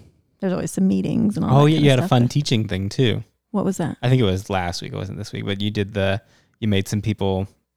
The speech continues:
Speaker 2: make, like, a continuous suction
Speaker 1: Oh,
Speaker 2: thing.
Speaker 1: yeah, that was pretty exciting. I should probably, we should, I should ask them if I can put stuff like that on YouTube. But essentially, we had a case a couple of weeks ago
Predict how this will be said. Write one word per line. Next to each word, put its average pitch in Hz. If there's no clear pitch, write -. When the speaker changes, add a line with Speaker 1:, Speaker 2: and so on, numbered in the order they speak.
Speaker 2:
make, 104
like, 98
a 98
continuous 107
suction -
Speaker 1:
Oh, 220
Speaker 2:
thing. 220
Speaker 1:
yeah, 196
that 214
was 190
pretty 180
exciting. 185
I 214
should 214
probably, 196
we 190
should, 190
I 202
should 190
ask 175
them 185
if 175
I 185
can 190
put -
stuff -
like 185
that -
on 185
YouTube. 190
But -
essentially, 247
we 233
had 208
a 175
case 185
a 165
couple -
of 185
weeks 170
ago 160